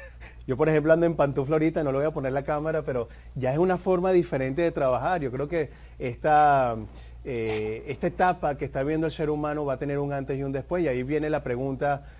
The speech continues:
este, que todos nos hacemos. Vamos a hablar de resiliencia, pero antes, eh, Verónica, quiero preguntarte, y, y qué bueno lo que acabas de decir acerca de los narradores de noticias. Estamos ahorita como que, y con el respeto de todos los compañeros, por supuesto, pero tú prendes el televisor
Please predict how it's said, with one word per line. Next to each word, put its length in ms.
este, 920
que 100
todos 300
nos 240
hacemos. 320
Vamos 180
a 20
hablar 180
de 60
resiliencia, 600
pero 220
antes, 340
eh, 200
Verónica, 360
quiero 200
preguntarte, 640
y, 160
y 40
qué 120
bueno 200
lo 120
que 60
acabas 240
de 60
decir 260
acerca 340
de 60
los 80
narradores 380
de 60
noticias. 380
Estamos 340
ahorita 320
como 280
que, 280
y 240
con 200
el 60
respeto 320
de 40
todos 160
los 80
compañeros, 440
por 100
supuesto, 400
pero 180
tú 200
prendes 280
el 120
televisor 580